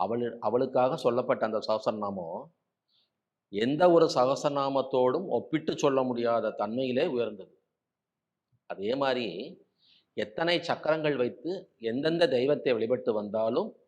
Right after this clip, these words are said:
ஸ்ரீசக்கரத்துக்கு இணையான ஒரு சக்கரம் இந்த உலகத்தில் கிடையாது. சுதர்சன சக்கரம் சொல்லுவாங்க, பைரவர் சக்கரம், தாராதேவி,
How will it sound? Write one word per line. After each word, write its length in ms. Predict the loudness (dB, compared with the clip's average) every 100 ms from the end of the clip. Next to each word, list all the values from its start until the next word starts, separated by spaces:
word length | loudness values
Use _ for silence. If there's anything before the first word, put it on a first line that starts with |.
| _ _ _ _ _ _ _ _
ஸ்ரீசக்கரத்துக்கு 920 | -4 2 4 4 4 6 4 2 -2
இணையான 600 | -2 0 0 0 -2 -2
ஒரு 240 | -2 -4
சக்கரம் 560 | -4 -4 2 0 0 -8 _ _
இந்த 140 | -6
உலகத்தில் 400 | -4 -4 -6 -8
கிடையாது. 380 | -6 -8 -10 _ _ _ _ _ _ _ _ _ -20 -8 -2
சுதர்சன 400 | 0 0 0 -4
சக்கரம் 360 | -4 -6 -10
சொல்லுவாங்க, 600 | -8 -6 -6 -6 -10 -10 _ _ _
பைரவர் 380 | -2 0 2 0
சக்கரம், 480 | -2 -6 -4 -8 -10 _ _ _ _ _ 0
தாராதேவி, 760 | 2 2 2 -2 -2 -6 -8